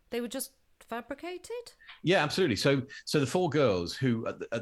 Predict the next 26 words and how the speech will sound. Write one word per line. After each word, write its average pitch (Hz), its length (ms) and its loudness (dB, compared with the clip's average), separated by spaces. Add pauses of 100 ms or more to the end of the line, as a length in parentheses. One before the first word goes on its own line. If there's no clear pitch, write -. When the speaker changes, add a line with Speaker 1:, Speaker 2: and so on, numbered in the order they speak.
Speaker 2:
so 127 240 0
th-, 175 160 0
this 143 300 -2
time 131 320 0
in, 113 240 -2
in 107 120 -4
nineteen 113 360 -2
ninety-one, 95 560 -2
when 87 100 -2
it, 92 140 -4
all 101 300 0
this 95 180 -4
was 90 100 -8
being, 87 380 0 (420)
um, 98 160 0
revisited 98 640 0
and 92 100 -4
re-examined, 85 680 -2 (280)
those 139 240 4
girls 98 380 2
who 92 80 -4
said 95 340 -2
that 87 120 -6
he 101 160 -2
had, 95 180 -2 (100)
um, 90 240 -4